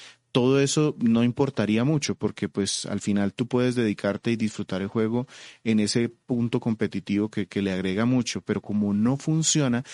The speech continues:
entonces te vas a buscar el contenido de un solo jugador o el contenido para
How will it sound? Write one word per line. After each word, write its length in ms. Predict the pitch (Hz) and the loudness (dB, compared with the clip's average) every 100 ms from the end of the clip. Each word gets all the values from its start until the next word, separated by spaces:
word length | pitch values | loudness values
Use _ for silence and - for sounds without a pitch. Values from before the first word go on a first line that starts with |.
| - - | -18 -4
entonces 500 | 113 110 110 131 - | -2 0 0 0 0
te 120 | 113 | 2
vas 240 | 104 107 | 2 2
a 60 | 139 | 0
buscar 420 | 135 123 - 110 | 0 -2 0 0
el 100 | 117 | 0
contenido 580 | - 117 107 101 101 113 | -2 -4 0 0 2 2
de 120 | 117 | 2
un 180 | 104 113 | 2 0
solo 240 | - 127 | 0 -2
jugador 720 | 127 127 123 123 123 127 127 120 | -2 -2 0 0 2 2 2 0
o 60 | |
el 80 | 101 | -2
contenido 460 | - 98 98 98 117 | -4 -6 -4 -4 -2
para 260 | 113 101 | -2 -2